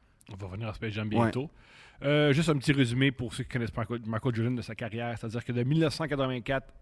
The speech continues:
Speaker 1: à mille neuf cent quatre-vingt-onze, c'est un joueur offen-,
Speaker 2: Dominant.
Speaker 1: offensif et défensif dominant. C'est le joueur le plus spectaculaire. Il est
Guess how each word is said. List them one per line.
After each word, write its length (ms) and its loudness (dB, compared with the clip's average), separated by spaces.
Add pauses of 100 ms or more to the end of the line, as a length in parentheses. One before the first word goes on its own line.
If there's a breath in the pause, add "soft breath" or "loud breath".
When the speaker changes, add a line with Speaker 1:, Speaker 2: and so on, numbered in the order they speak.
Speaker 1:
à 80 -2
mille 120 2
neuf 100 0
cent 80 -4
quatre-vingt-onze, 760 0
c'est 240 -8
un 80 0
joueur 420 0 (840 soft breath)
offen-, 140 6
Speaker 2:
Dominant. 560 4
Speaker 1:
offensif 680 0
et 100 0
défensif 640 -2
dominant. 420 0
C'est 140 -6
le 80 2
joueur 160 0
le 80 -2
plus 140 -6
spectaculaire. 880 -4 (320 loud breath)
Il 160 -4
est 140 -8